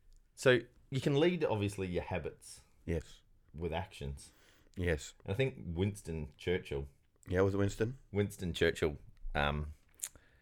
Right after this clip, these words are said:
Speaker 1: said he, uh, he doesn't listen to what people say, he watches what they do.
Speaker 2: Well, that, he
Speaker 1: 'Cause, 'cause your actions will never lie. I'm paraphrasing a little bit.
Speaker 2: Yeah, but that, the whole action speaks louder
Speaker 1: Yeah.
Speaker 2: than words thing. Yeah, I think that's what we're getting at.
Speaker 1: Mm, that, you know,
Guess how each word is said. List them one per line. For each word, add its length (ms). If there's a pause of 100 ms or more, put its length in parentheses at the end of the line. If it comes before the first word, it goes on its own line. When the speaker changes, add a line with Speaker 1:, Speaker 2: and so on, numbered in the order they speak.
(420)
Speaker 1:
said 320
he, 260
uh, 180 (120)
he 100
doesn't 260
listen 260
to 80
what 160
people 240
say, 220
he 120
watches 420
what 140
they 80
do. 300 (340)
Speaker 2:
Well, 180
that, 140
he 140
Speaker 1:
'Cause, 220
'cause 400
your 300
actions 680
will 120
never 220
lie. 300 (240)
I'm 100
paraphrasing 560
a 40
little 180
bit. 200 (300)
Speaker 2:
Yeah, 120
but 160
that, 280
the 80
whole 220
action 320
speaks 300
louder 260
Speaker 1:
Yeah. 80
Speaker 2:
than 80
words 240
thing. 260 (260)
Yeah, 160
I 40
think 140
that's 140
what 80
we're 80
getting 260
at. 120 (100)
Speaker 1:
Mm, 280 (200)
that, 340
you 120
know, 160